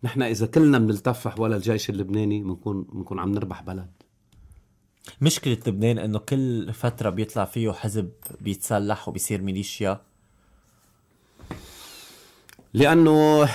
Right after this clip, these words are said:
Speaker 1: لأنه مرهونين لبرا، منا، منا
Speaker 2: بس هي هاي أحد مشاكل لبنان برأيك؟
Speaker 1: إيه، أكيد.
Speaker 2: مم.
Speaker 1: أكيد. لما منبطل ننطر الألوم من برا، منصير نعرف نبني وطن.
Speaker 2: تركونا برا مرة واحدة، نجيب رئيس جمهورية مثل ما بدنا.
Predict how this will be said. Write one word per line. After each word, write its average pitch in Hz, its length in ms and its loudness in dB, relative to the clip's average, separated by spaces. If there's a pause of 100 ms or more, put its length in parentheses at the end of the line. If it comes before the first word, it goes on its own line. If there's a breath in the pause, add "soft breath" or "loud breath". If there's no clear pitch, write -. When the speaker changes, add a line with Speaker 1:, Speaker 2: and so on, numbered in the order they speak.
(520 loud breath)
Speaker 1:
لأنه 147 340 4
مرهونين 147 440 4
لبرا، 131 340 0
منا، 117 280 -2
منا 87 580 -10
Speaker 2:
بس 120 240 2
هي 143 100 6
هاي 135 220 4
أحد 123 220 -2
مشاكل 107 480 -4
لبنان 104 320 -4
برأيك؟ 95 560 -4
Speaker 1:
إيه، 95 140 -6
أكيد. 101 300 -12 (680)
Speaker 2:
مم. 101 240 -6 (120)
Speaker 1:
أكيد. 101 420 -12 (260)
لما 92 200 -4
منبطل 98 460 -4
ننطر 101 320 -4
الألوم 92 520 -4
من 82 60 -8
برا، 92 420 -8 (920)
منصير 82 420 -10
نعرف 76 300 -10
نبني 73 220 -14
وطن. 65 320 -20 (2000)
Speaker 2:
تركونا 180 540 2
برا 107 500 -2
مرة 113 300 -4
واحدة، 107 600 -8
نجيب 113 320 -4
رئيس 113 340 -2
جمهورية 107 360 -4
مثل 101 240 -8
ما 101 120 -6
بدنا. 90 380 -10